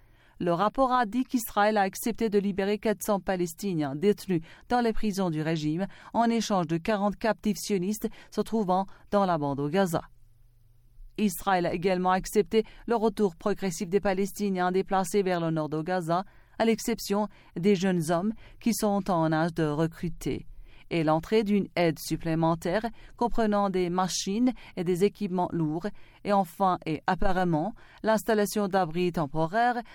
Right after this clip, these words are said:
dans le territoire assiégé. Le régime aurait en outre décidé de suspendre le vol de ses avions de combat au-dessus de la bande de Gaza, y compris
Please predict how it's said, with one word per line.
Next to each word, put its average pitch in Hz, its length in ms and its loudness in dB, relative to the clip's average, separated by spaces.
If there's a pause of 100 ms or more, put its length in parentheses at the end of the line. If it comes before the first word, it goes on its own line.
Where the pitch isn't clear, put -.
(120)
dans 233 160 2
le 220 140 2
territoire 190 640 0
assiégé. - 480 -4 (1120)
Le 151 60 -2
régime 214 480 2 (240)
aurait 185 460 2
en 180 140 4
outre 170 160 -4
décidé 185 420 2
de 175 100 2
suspendre 165 540 -2 (220)
le 170 100 0
vol 220 260 2
de 185 180 2
ses 180 280 0
avions 156 240 2
de 143 80 -2
combat 147 340 0
au-dessus 156 300 -2
de 139 80 -4
la 135 100 -4
bande 131 200 -4
de 135 100 -2
Gaza, 156 420 -2
y 107 80 -6
compris 262 380 0